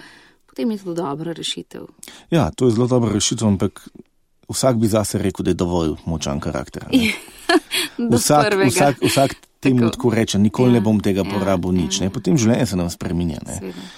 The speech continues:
Speaker 2: Življenje je zelo dinamično in, eh, pravzaprav to ni najboljša rešitev, a ne. Em, recimo en-, ena izmed rešitev bi bila, da bi država uvedla tako imenovane pokojninske račune, o čemer so strokovnjaki že pred časom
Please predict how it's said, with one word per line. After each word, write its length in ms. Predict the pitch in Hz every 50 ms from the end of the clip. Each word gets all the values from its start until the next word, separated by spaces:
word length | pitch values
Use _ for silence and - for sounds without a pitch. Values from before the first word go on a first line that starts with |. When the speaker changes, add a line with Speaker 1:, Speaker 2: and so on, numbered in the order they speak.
| - _
Speaker 2:
Življenje 320 | _ 104 98 101 113 117 113
je 60 | 101
zelo 160 | 92 110 110
dinamično 720 | 104 110 98 92 87 101 120 127 113 - - 101 95 92 90 - - - - - -
in, 420 | - - 95 92 92 92 87 82
eh, 120 | 82 76 69 - - - - -
pravzaprav 500 | - - 101 95 98 87 98 95 95 87 85
to 220 | - 101 92 92
ni 400 | 90 92 92 92 87 85 90 95 - - _ _ _ _ _ _ _
najboljša 580 | 92 92 92 98 104 87 92 92 87 - - 87
rešitev, 400 | 85 90 - - - - - - -
a 120 | - -
ne. 140 | - - - - - _ - - - - - - - - - - -
Em, 260 | - - - - - - _ _ _ _ _ _ _ _ _ _ _ _ _ _ _ _ _ _ _ _ _ _ _ _ _ _
recimo 340 | - 123 113 - - 151 151
en-, 240 | 151 147 139 -
ena 240 | - - 139 139 131
izmed 320 | 123 113 101 117 117 110 - - - 127
rešitev 460 | 120 113 110 - - 151 139 - 123
bi 80 | 113 107
bila, 240 | 107 120 127 127 113
da 100 | 107 110
bi 380 | 101 98 101 110 107 104 104 104
država 460 | 95 - 104 101 95 107 104 104 104
uvedla 320 | 98 95 107 104 101 107
tako 180 | 98 - - 110
imenovane 240 | 104 101 92 92 92
pokojninske 640 | - 98 - - 95 92 104 113 117 - - 113
račune, 440 | 101 98 - - 104 95 92 90 90 - _ - - - - - - - _
o 100 | - -
čemer 280 | - - 87 92 92 90
so 140 | - -
strokovnjaki 540 | 90 - - 90 - 101 98 95 92 90 -
že 100 | 87 92
pred 180 | 85 - - -
časom 440 | - 92 95 92 - - 80 80